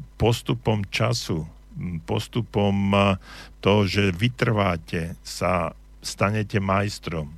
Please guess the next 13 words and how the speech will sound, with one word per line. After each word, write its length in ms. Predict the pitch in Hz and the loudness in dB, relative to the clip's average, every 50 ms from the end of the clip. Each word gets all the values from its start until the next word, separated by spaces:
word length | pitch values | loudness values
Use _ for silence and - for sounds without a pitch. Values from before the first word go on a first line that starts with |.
| - - | -14 -10
Nikto, 720 | 113 110 104 123 - - - - 123 107 104 104 - - - - | -8 -6 -4 -4 -6 -6 -4 -2 0 0 0 0 -2 -6 -6 -6
m, 160 | 95 - - - 104 | -6 -6 -6 -8 -4
žiadny 400 | - 104 107 117 120 120 113 98 | 0 0 2 2 2 2 0 0
majster 640 | 92 90 92 98 104 104 98 - - - 104 95 | 0 0 0 2 0 0 -4 -6 -6 -6 -4 -4
sa 240 | 95 - - 87 82 | -4 -4 -4 -4 -2
nestal 640 | 90 101 98 - - - - 95 98 95 87 82 85 | 0 -2 -2 -2 -4 -2 2 2 4 4 2 2 0
hneď 240 | 92 98 98 98 90 | 0 0 0 0 -2
z 80 | 85 87 82 87 95 | -4 -4 -2 -2 0
jedného 320 | 95 95 95 92 90 92 | 0 0 2 2 2 2
dňa 500 | 87 85 85 87 87 87 92 - - - - - - | 0 -2 -2 -2 0 -2 -4 -6 -12 -18 -16 -6 0
na 140 | 87 90 95 | 2 4 4
druhý 440 | 92 185 - 92 87 90 92 90 80 | 4 2 2 2 2 2 2 0 0
majstrom. 640 | 82 90 92 98 92 95 - - - 69 67 - | 2 2 2 2 0 -2 -6 -10 -10 -10 -10 -12